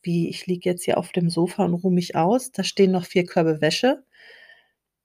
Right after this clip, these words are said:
Ich muss die Küche noch machen, dann muss ich noch arbeiten gehen. Wie kann ich mir das leisten, mich hier hinzulegen?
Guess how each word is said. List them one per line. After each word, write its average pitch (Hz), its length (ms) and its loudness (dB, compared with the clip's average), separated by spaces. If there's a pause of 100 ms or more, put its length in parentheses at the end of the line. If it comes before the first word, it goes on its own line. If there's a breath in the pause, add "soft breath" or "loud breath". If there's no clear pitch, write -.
(100)
Ich - 160 -4
muss 185 160 2
die 185 140 2
Küche 202 300 2
noch 226 240 4
machen, 233 320 2
dann 185 100 2
muss 185 140 -4
ich 185 140 -8
noch 180 140 -4
arbeiten 202 500 0
gehen. 226 440 0
Wie 175 80 -8
kann 190 220 0
ich 180 120 -6
mir 185 100 2
das 175 200 -2
leisten, 180 380 0
mich 180 120 -4
hier 185 140 0
hinzulegen? 175 960 0